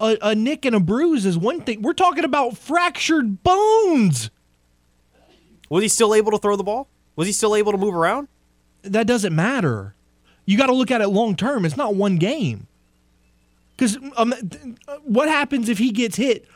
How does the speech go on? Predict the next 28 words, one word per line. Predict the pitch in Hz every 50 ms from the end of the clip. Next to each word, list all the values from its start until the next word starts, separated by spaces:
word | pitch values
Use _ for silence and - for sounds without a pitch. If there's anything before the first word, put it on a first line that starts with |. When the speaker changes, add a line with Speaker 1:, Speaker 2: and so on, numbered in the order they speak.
| _ _ _ 175 - _ -
Speaker 1:
Even | 247 262 294 311 302
with | 294 220 202
that | 226 202 185 -
padding, | 233 269 294 277 214 180 175
what | 208 226
happens | 269 285 262 233 208 202
if | 196 226
he | 240
gets | 196 226 208 -
pi-, | - _ - 233 262 - - -
if | 233 220 214 180
he | 220 208
gets | 226 214 -
hit | 233 285 262 - - - _ _ _ _ _ _
square | - - - 220 240 233 214 202
in | 185
the | 170
back? | 151 143 226 - - - - _ - - _ _ _ _ _ _ _ _ _ _ _ _ _
One | - 233 269
of | 294 269
those | 277 262 190
bones | 196 262 254 226 180
breaks, | 156 139 185 247 392 330 240 -
he's | 330 339 294
out | 311 285 269
for | 269 254
the | 208 214
year. | 190 240 330 415 453 440 220 139 110